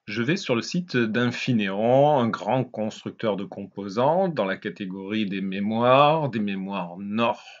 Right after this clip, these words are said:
flash. On trouve différentes sous-catégories. Alors ça, c'est des, un peu spécial pour l'automobile. Euh, les nor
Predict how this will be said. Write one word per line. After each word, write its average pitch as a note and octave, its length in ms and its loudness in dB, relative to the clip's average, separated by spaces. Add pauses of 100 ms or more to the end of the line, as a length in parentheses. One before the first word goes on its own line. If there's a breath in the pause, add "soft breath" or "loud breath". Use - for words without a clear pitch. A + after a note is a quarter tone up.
(280)
flash. - 540 -2 (680 loud breath)
On G#2 120 -8
trouve G2 440 -2
différentes G2 720 -6
sous-catégories. A2+ 1400 0
Alors F#2 260 0
ça, G#2+ 160 -10
c'est - 220 -14
des, G2 120 -6
un G2 100 -8
peu G2+ 140 -12
spécial G#2+ 720 -2 (180)
pour G#2 420 -2
l'automobile. G#2+ 800 0 (640 soft breath)
Euh, F#2 400 -6
les G2 680 -6
nor A2+ 420 2